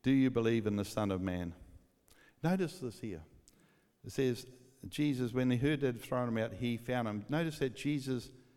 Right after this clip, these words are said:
was searching for this man, and he found him. The Bible tells us that Jesus is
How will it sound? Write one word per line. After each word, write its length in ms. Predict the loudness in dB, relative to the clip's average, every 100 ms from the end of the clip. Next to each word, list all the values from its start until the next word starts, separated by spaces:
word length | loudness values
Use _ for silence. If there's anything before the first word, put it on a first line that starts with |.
| _ _ _ _
was 300 | -4 -4 -4 -12 -18
searching 540 | -8 -4 -4 -4 -8
for 120 | -6
this 240 | -6 -6 -6
man, 360 | -6 -6 -10 -14 _ _ _ _ _ -12
and 140 | -8
he 80 | -8
found 400 | -6 -6 -4 -6
him. 180 | -8 -12 -18 _ _ _ _ _ _ _ _
The 80 | -2
Bible 320 | 2 2 0
tells 340 | -2 -2 -2 -2
us 140 | -4
that 160 | -6 -4
Jesus 540 | -6 -6 -6 -8 -8
is 360 | -10 -8 -10